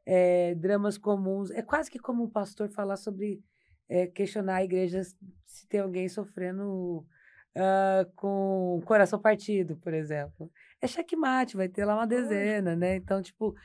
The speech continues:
Speaker 1: existem temas que eles são perpétuos dentro das composições, né? Como você desenha isso que é o, o X da questão, né?
Speaker 2: Esse que é o legal.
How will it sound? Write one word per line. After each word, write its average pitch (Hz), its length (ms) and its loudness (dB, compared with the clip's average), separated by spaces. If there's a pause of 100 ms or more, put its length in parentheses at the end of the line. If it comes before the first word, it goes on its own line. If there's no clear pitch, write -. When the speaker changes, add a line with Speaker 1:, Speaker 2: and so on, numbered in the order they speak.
(260)
Speaker 1:
existem 240 420 2
temas 240 320 2
que - 120 -6
eles 233 160 -2
são 247 200 0
perpétuos 165 960 0
dentro 160 320 0
das 156 220 -6
composições, 160 920 -8
né? 147 200 -8 (360)
Como 240 400 6
você 220 280 2
desenha 202 580 0
isso 214 220 -6
que 254 100 -6
é 262 60 -2
o, 240 360 -4
o 190 60 -4
X 190 240 -4
da 180 140 -4
questão, 170 520 -6
né? 160 200 -4
Speaker 2:
Esse 127 180 -6
que - 100 -14
é - 160 -6
o 120 40 -2
legal. 139 580 -6